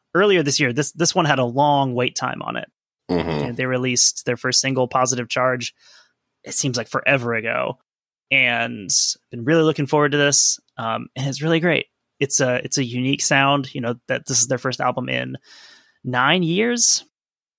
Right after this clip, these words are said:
Speaker 1: Gaslight Anthem, they tend to release albums, like, around times where there's some sort of, like, big pivotal change in my life.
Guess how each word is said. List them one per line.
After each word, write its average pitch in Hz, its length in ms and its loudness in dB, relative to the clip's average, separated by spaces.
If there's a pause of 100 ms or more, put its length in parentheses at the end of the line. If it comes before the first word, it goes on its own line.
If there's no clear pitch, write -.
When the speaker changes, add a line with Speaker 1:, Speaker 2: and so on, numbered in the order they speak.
(280)
Speaker 1:
Gaslight 180 300 2
Anthem, 196 260 0
they 143 100 4
tend 139 320 0 (140)
to 139 180 2
release 123 500 0
albums, 123 460 0
like, 120 300 0
around 120 480 0
times 123 360 0
where 123 80 -4
there's 120 220 2
some 123 140 0
sort 123 220 4
of, 123 120 2
like, 120 220 -2
big 120 260 -4
pivotal 120 380 -2
change 120 360 -4
in 156 60 -2
my 170 140 0
life. 190 400 -2